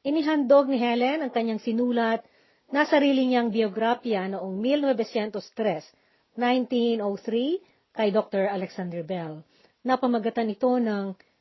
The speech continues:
Ang Kasaysayan ng Aking Buhay. Sinabi ni Helen dito sa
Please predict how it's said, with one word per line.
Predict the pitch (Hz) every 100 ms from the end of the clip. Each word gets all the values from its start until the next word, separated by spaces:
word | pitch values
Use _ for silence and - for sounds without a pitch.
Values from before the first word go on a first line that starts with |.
| -
Ang | 247 277
Kasaysayan | 277 269 220 - 220 220 220 233
ng | 202 165 175
Aking | - 180
Buhay. | 175 175 214 190 160 147 _ _ _ _ _ _
Sinabi | 311 330 320 294
ni | 277
Helen | 247 240 233
dito | 233 214
sa | 185